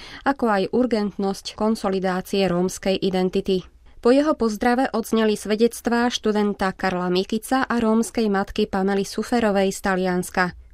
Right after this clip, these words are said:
Prítomným sa tiež prihovorila rakúska rómska spisovateľka a hudobníčka Ceja Stojková,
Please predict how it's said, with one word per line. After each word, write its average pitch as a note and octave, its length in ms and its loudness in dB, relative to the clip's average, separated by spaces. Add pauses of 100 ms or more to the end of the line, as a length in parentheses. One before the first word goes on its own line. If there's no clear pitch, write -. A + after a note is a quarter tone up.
(120)
Prítomným A3+ 560 2
sa G#3 160 -2
tiež F#3+ 240 -4
prihovorila G3+ 640 0
rakúska G#3+ 640 -2
rómska G3 320 -2
spisovateľka G#3 880 -4
a F#3 160 -4
hudobníčka G#3+ 720 0
Ceja F#3 480 -4
Stojková, G#3+ 800 -2